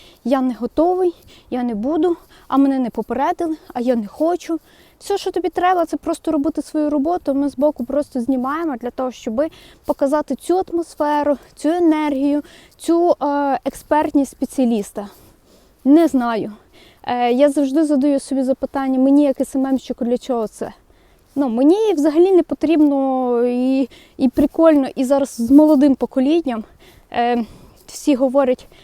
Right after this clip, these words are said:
«Та нащо мені це? Я піду там нагенерую якусь картинку і додам». Але, на жаль, так диктує ринок. І ви теж хочете подивитися експертність, але зняти ви теж не хочете, лайкати ви також не хочете.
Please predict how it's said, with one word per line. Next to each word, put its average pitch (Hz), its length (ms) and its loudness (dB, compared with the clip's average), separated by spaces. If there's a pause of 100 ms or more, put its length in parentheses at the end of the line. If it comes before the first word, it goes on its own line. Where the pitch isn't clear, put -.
(180)
«Та 359 100 0
нащо 440 360 -6
мені 427 300 -10
це? 220 260 -6
Я 285 220 0 (200)
піду 370 420 -4
там 311 220 2
нагенерую 311 640 2
якусь 277 280 -4
картинку 285 680 -2 (280)
і 262 100 0
додам». 226 440 -2 (280)
Але, 277 140 2
на 302 120 2
жаль, 320 280 -2
так 262 180 -4
диктує 254 420 -2
ринок. 190 400 -4 (720)
І 294 100 8
ви 311 220 6
теж 254 340 4
хочете 240 440 -2
подивитися 247 600 -4
експертність, - 720 -6 (300)
але 269 220 2
зняти 277 420 -2
ви 277 100 -2
теж 277 240 -4
не 220 140 -6
хочете, - 380 -8
лайкати 269 480 0
ви 277 100 -4
також - 380 -6
не 233 80 -6
хочете. - 380 -14